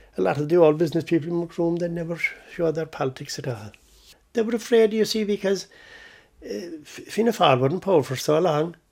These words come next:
and, uh, they were afraid, like, that if they come out and show their, their, their, their colours, that it, it could do harm to their business. But I never thought that way. After that, then people started to come out of the woodwork, like, they were, um,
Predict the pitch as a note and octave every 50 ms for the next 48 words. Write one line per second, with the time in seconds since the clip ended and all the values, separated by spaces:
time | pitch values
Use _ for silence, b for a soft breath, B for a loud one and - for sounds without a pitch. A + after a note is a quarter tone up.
0 | _ _ _ _ _ G3 E3+ F3 F3+ F3 E3 F#3 F#3 F3+ E3+ F#3 F3 F3 E3+ D#3+
1 | - - F3+ E3+ E3+ E3 E3+ E3 D#3+ D3+ E3 D#3+ D#3+ D#3 D3 - - D#3+ D3+ D3
2 | - - D#3+ D#3 D3+ D#3 D3+ - F3 D#3 - - E3 D#3+ D#3 D#3+ D#3+ D3+ C#3 C#3+
3 | D3+ D#3+ D3+ C#3 - - - - - C#3+ D3+ D3 C#3+ C#3 C3+ D3+ D3 D3 C#3+ C3+
4 | - - C#3 C#3 D#3 F3+ F#3+ - - - _ _ _ _ _ _ - D#3 - D#3+
5 | D3+ - D#3+ D3 - - - - - - D#3 D#3 E3+ C#3+ C#3+ D3+ C#3+ D3 D3+ -
6 | - D3+ D3 C3+ C3 B2+ C3 B2 B2 - E3+ G3 G#3+ - - - _ _ _ D#3+
7 | C#3+ C#3 E3 F3+ E3 A#2+ A#2+ A2+ - - C3+ C#3 C#3 - _ - D#3+ D#3 - -
8 | F#3+ F3+ F3 - _ _ _ _ b b b b b b b b - E3+ F3 -
9 | - D#3+ C3 A#2 B2+ B2+ - C#3+ C3 C3 - - C3+ B2+ - C#3 C3 - - C3+
10 | - - C#3+ C3+ - - B B B B B B B B _ - A#2 - C3+ C3
11 | B2 B2 B2 - C3+ B2 B2+ B2 A#2+ A#2+ A#2+ A#2+ B2 C3+ C#3+ - - C#3 C#3+ C3+
12 | - C#3+ C3+ C3 C3 C3 B2+ C3 C3 C3 C3 B2 B2